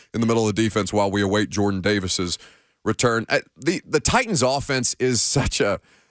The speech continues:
<sighs> it, it is a frustration for several years at this point, Mina, 'cause they're, they're so counterculture and they still find ways to win games anyway. And I know the thing that you have spent a lot of time discussing, no matter what their offense looks like, the ability to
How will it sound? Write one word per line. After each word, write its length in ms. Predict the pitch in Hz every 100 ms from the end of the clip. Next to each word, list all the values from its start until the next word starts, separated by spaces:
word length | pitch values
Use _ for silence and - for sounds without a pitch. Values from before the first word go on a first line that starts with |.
| _ _ -
<sighs> 520 | - - - - _
it, 160 | 135 143
it 160 | 135 135
is 140 | 135
a 80 | 135
frustration 800 | - 131 135 - 143 147 160 147
for 400 | - 123 117 107
several 380 | - 185 120 120
years 320 | 110 110 101
at 120 | 95 -
this 180 | 92
point, 240 | - 92 73
Mina, 160 | 92
'cause 160 | 95 131
they're, 160 | 147 147
they're 200 | 139 135
so 220 | - 175
counterculture 800 | - 143 139 - 123 113 - 117 -
and 160 | 139
they 120 | 139
still 280 | 135 - 156
find 320 | 151 139 135
ways 320 | 131 127 123 - _ _ _ _ _ -
to 80 | 151
win 260 | 151 156
games 380 | 143 139 127 117
anyway. 500 | 202 190 104 85 87 - _
And 140 | 147 156
I 80 | 147
know 240 | 160 208
the 140 | 175
thing 240 | 139 165 151
that 120 | 139
you 140 | 160
have 160 | 156 127
spent 300 | - 160 151
a 20 |
lot 220 | 135 131
of 100 | 120
time 300 | - 139 135
discussing, 760 | 110 101 - 156 185 - 101 98 _ _ _ _ _ _ -
no 180 | 147
matter 260 | 165 180 165
what 220 | 147 175
their 160 | 202 165
offense 420 | 170 156 135 -
looks 200 | 180 -
like, 200 | 127 107
the 120 | 127
ability 480 | 117 147 170 175 165
to 400 | - 151 135